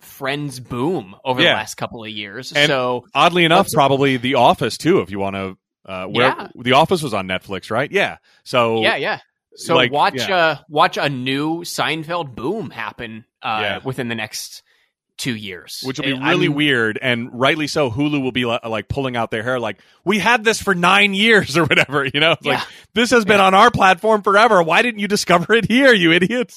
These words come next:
Speaker 1: <laughs>
Speaker 2: I don't know why. Uh, yeah,
Speaker 1: No.
Speaker 2: but no, I think that's it.
Speaker 1: Okay, does this mean we have to go back to having gravelly voices for the next hour?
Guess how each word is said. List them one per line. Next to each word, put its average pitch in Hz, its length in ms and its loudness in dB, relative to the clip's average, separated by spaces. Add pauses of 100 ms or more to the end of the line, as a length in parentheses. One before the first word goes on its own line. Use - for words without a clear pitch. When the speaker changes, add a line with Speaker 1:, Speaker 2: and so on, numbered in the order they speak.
Speaker 1:
<laughs> - 920 -6
Speaker 2:
I 135 140 2
don't 196 160 4
know 208 120 6
why. 104 400 0 (340)
Uh, 135 280 2
yeah, 156 260 4
Speaker 1:
No. 117 80 -4
Speaker 2:
but 143 100 4
no, 160 120 6
I - 100 6
think 165 120 0
that's 156 240 2
it. 117 260 -2 (220)
Speaker 1:
Okay, 139 300 -2
does 127 120 -10
this 151 160 -8
mean 165 180 -4
we 156 100 -4
have 143 200 -4
to 123 320 -4 (140)
go 135 140 0
back 131 200 2
to 135 100 -2
having 120 460 -2
gravelly 127 440 -2
voices 120 400 -10
for 151 100 -10
the 147 80 -6
next 147 220 -6
hour? 165 320 -2